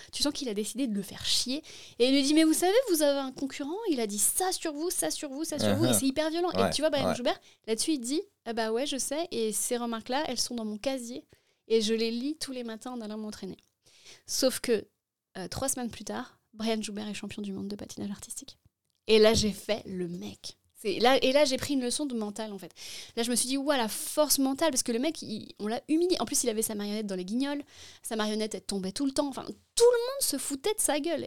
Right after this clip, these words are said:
Speaker 1: Et le mec, il est champion du monde. Et là, vraiment, j'ai pris une leçon de, de dignité. Et, euh, je commençais à écrire mes premiers sketchs. Et donc, tout naturellement, mes premiers sketchs, j'écris une lettre d'amour à Brian Joubert. Parce qu'évidemment,
Speaker 2: Tout
Speaker 1: il
Speaker 2: naturellement.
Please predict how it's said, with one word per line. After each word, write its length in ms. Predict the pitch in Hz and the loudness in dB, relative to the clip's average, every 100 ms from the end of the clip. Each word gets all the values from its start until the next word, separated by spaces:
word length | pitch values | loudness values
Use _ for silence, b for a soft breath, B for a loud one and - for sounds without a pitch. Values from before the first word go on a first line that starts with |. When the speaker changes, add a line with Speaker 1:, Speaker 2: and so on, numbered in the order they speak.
| - | -4
Speaker 1:
Et 80 | 247 | 0
le 100 | 240 | 0
mec, 180 | 254 269 | 0 -6
il 40 | |
est 40 | 240 | -8
champion 220 | 226 220 | -8 -8
du 80 | 202 | -6
monde. 100 | 185 | -2
Et 100 | 254 | 2
là, 140 | 269 392 | 8 8
vraiment, 220 | 285 320 | 8 2
j'ai 140 | 311 277 | 0 -2
pris 160 | 277 | -2
une 120 | 254 | 0
leçon 300 | 269 294 370 | 0 0 0
de, 180 | 359 247 B B B B | 0 0 B B B B
de 100 | 254 | 2
dignité. 480 | 240 311 339 320 349 453 - | 6 8 8 6 4 2 4
Et, 240 | 285 269 | 6 6
euh, 240 | 262 254 247 - | 6 -2 -6 -8
je 80 | - | -6
commençais 300 | 233 226 277 | -4 -2 -2
à 40 | |
écrire 180 | 262 262 | -2 -6
mes 100 | 233 | -8
premiers 280 | - 214 190 | -6 -6 -4
sketchs. 240 | - 349 - | -2 -2 0
Et 80 | |
donc, 180 | 247 285 | 2 2
tout 120 | 302 | 0
naturellement, 580 | 277 247 - 214 220 302 330 | -2 -2 -6 -6 -2 -2 -2
mes 120 | 240 240 | -4 -6
premiers 260 | 240 226 | -4 -4
sketchs, 260 | 220 349 254 | 0 0 0
j'écris 260 | 240 - | -6 -4
une 60 | 285 | -4
lettre 100 | 226 | -4
d'amour 260 | 220 254 254 | -6 -6 -6
à 60 | |
Brian 200 | 214 208 | -6 -6
Joubert. 280 | 202 202 - _ B B B B - | -6 -8 -12 _ B B B B 8
Parce 160 | 269 | 8
qu'évidemment, 500 | - 302 262 247 262 | 8 6 10 8 10
Speaker 2:
Tout 80 | 349 | 8
Speaker 1:
il 60 | 320 | 8
Speaker 2:
naturellement. 680 | - 127 107 107 95 - | 6 6 6 4 2 -4